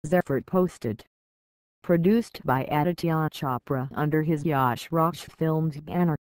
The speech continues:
the movie is reportedly based on the life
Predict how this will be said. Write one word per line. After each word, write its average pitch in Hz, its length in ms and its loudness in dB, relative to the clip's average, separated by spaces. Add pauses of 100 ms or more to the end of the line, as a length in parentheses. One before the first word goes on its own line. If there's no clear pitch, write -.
(200)
the 147 100 0
movie 151 560 2
is 135 160 -4
reportedly 190 760 0
based 143 320 -4
on 202 180 2
the 156 100 4
life 175 340 4